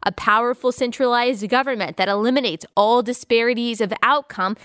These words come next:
by any means necessary. Non-coincidentally, uh, they are always left-wing policy proposals.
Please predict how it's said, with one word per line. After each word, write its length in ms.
by 180
any 220
means 260
necessary. 720
Non-coincidentally, 1400
uh, 140
they 160
are 200
always 460
left-wing 880
policy 800
proposals. 760